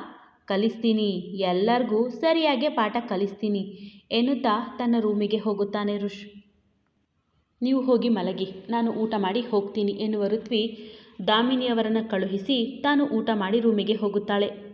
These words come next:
ನೆನ್ನೆಯ ಹಾಗೆ ಇವತ್ತೇನು ಅವನು ಅವಳಿಗೆ ದಿಂಬು ಬೆಡ್‌ಶೀಟ್ ಕೊಡ್ಲಿಲ್ಲ. ಅವಳು ಬರುವುದನ್ನೇ ಕಾಯುತ್ತಾ ಸುಮ್ಮನೆ ಕುಳಿತಿದ್ದ. ಆದ್ರೆ ಅವಳು ರೂಮಿಗೆ ಬಂದು ಬಾಗಿಲು ಹಾಕಿಯೂ ಬೋಲ್ಟ್ ಹಾಕದೆ ಸೀದಾ ಬಾಲ್ಕನಿಗೆ ಹೋಗುತ್ತಾಳೆ.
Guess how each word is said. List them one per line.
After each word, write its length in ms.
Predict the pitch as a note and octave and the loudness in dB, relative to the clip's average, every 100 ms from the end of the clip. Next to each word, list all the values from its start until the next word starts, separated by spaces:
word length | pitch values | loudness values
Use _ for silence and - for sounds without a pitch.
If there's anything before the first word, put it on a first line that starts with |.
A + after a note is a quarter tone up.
| - _ _ _ _ - | -20 _ _ _ _ -2
ನೆನ್ನೆಯ 400 | G#3 F3 F3+ G3 | 0 2 0 0
ಹಾಗೆ 300 | A3 C4 A3 | 0 0 0
ಇವತ್ತೇನು 760 | A3+ - C#4+ D#4+ E4 D4+ C#4+ - | 0 0 0 0 2 2 4 4
ಅವನು 340 | G#3+ A3 A3 | 2 4 4
ಅವಳಿಗೆ 520 | G#3 G#3+ G#3 A3 G3 | 4 2 4 2 2
ದಿಂಬು 260 | A3+ A#3 A#3+ | 4 6 4
ಬೆಡ್‌ಶೀಟ್ 400 | F#3 - A#3+ - | 2 -2 -6 -2
ಕೊಡ್ಲಿಲ್ಲ. 360 | G3+ G3 G#3 G3 - - - - _ _ - | 0 4 4 2 -2 -12 -20 -20 _ _ 0
ಅವಳು 220 | C4+ C#4 | 4 4
ಬರುವುದನ್ನೇ 540 | G3+ F#3+ G#3 G#3 G#3+ | 4 4 4 2 0
ಕಾಯುತ್ತಾ 720 | A3 G3+ G3 A3 A3+ G#3 A#3 - | -2 -2 0 0 -2 -2 -6 -4
ಸುಮ್ಮನೆ 340 | C#4+ A#3+ A3 | 0 2 0
ಕುಳಿತಿದ್ದ. 460 | A3+ G#3+ G#3 G3+ F3+ G3 - - - - _ - | 0 0 0 -2 -4 -6 -8 -20 -20 -20 _ -6
ಆದ್ರೆ 280 | F#3 F#3 F#3 | -4 -2 -2
ಅವಳು 540 | F#3 F#3 B3+ A#3+ C4+ | 0 2 4 2 2
ರೂಮಿಗೆ 360 | D4+ D4+ C#4+ B3 | 2 4 4 2
ಬಂದು 400 | F#3+ G3+ B3 A3 | 0 0 2 0
ಬಾಗಿಲು 540 | - F#3+ G3 G3 A3 | 0 0 0 2 0
ಹಾಕಿಯೂ 600 | A3 G3 F#3+ F#3+ B3+ A#3 | 0 -2 -4 -2 2 2
ಬೋಲ್ಟ್ 360 | G#3+ A3 C#4 C4+ | 2 2 2 2
ಹಾಕದೆ 720 | G#3+ G3 A3 F#3+ G3+ - - - _ | -2 -2 0 -2 -4 -12 -20 -20 _
ಸೀದಾ 520 | - C4 C#4+ A3+ A#3 | -4 0 2 2 0
ಬಾಲ್ಕನಿಗೆ 560 | A#3 A#3 A3+ G#3+ F#3+ A#3 | 0 0 0 -2 0 0
ಹೋಗುತ್ತಾಳೆ. 840 | A#3 G3+ A3 G#3+ G#3 G#3 - | 0 -2 -2 0 -2 -2 -10